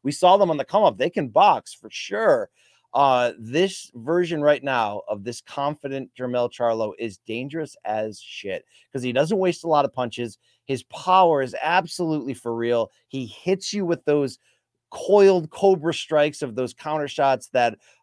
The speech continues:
are so quick and powerful that even if you do see it coming, it can still get you out of there. Uh, this guy's nasty right now, and I think it's good,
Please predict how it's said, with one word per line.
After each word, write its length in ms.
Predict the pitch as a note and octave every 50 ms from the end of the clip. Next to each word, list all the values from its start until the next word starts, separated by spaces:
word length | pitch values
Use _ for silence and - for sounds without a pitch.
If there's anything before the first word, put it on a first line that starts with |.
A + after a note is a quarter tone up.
| _
are 100 | - B2
so 420 | A#2 - - - - F3 F3 F#3 G3
quick 300 | F#3+ - G3+ F#3 E3+ -
and 100 | D3+ D3
powerful 500 | - D3 C#3 C3+ C3+ B2 - - C3 C3
that 140 | B2+ B2+ C3+
even 320 | D3 D3 D3+ D3+ D3 D3
if 120 | D3 C3
you 120 | D3 D#3 D3+
do 240 | C#3 C#3 E3 F3+ F#3
see 220 | F3+ - E3 D3
it 140 | C3 A#2+ -
coming, 340 | C3 C3 A#2+ A#2 A2 G#2 - _ _ _ _
it 160 | - C3+ C#3 -
can 100 | C3+ B2
still 300 | - - - C#3+ C3 C3
get 220 | A#2 B2+ B2 F#2+
you 100 | A#2 A#2+
out 180 | A2+ A2+ A#2 A2+
of 100 | G#2 G2+
there. 300 | A2+ A2 A2 G#2+ G#2 - _ _ _ _ _ _ _ _ -
Uh, 400 | A#2+ B2+ B2+ B2 A#2+ A#2 A#2 A2 F#2 - _ _ _ _ _ _ _ _ G#2
this 320 | A2+ A#2+ D#3+ F#3 F3+ -
guy's 280 | - G3 F3+ F3+ D#3 D3
nasty 440 | D#3+ D#3+ D#3 D#3 D3+ - - B2
right 160 | B2 A2 G2+ G2
now, 180 | G#2 G2+ G2
and 80 | G2 G#2
I 60 | G#2
think 160 | - C3 A#2
it's 140 | B2+ B2 -
good, 360 | _ - D3 D#3 D3+ C3 C3